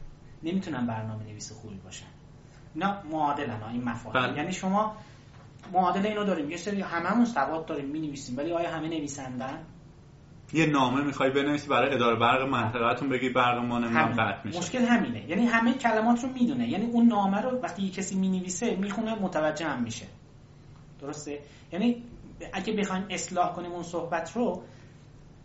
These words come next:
Speaker 1: اگر همه هم نتونن برنامه بنویسن، همه می‌تونن برنامه رو بخونن.
Speaker 2: بله.
Speaker 1: اگر سینتکس رو بلد باشن می‌تونن بخونن ببینن این چه،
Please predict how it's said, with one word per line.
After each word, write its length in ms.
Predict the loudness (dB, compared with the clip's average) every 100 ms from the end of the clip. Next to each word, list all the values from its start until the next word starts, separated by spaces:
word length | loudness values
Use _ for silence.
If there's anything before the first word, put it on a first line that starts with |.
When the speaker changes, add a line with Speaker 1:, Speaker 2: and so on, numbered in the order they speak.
| -20 -6
Speaker 1:
اگر 420 | -2 0 0 -2 -6
همه 400 | -10 -6 -2 0
هم 240 | -2 -2
نتونن 380 | -6 -4 -4 -2
برنامه 440 | -4 -2 -4 -4
بنویسن، 340 | -4 -6 -6 -6
همه 200 | -4 -4
می‌تونن 300 | -4 -4 -2
برنامه 280 | -4 -6
رو 60 | -8
بخونن. 520 | -6 -6 -8 -12 -14 -16 -20 -20 -14 -8
Speaker 2:
بله. 140 | -8 -8 -18 -12
Speaker 1:
اگر 300 | -6 -2 -2 -4 -14 -12
سینتکس 520 | -6 -4 -2 -4 -4
رو 60 | -4
بلد 320 | -2 -4 -6
باشن 260 | -8 -6
می‌تونن 340 | -4 -4 -4 -4
بخونن 400 | -6 -4 -2 -2
ببینن 300 | -4 -4 -4
این 100 | -4
چه، 240 | -6 -10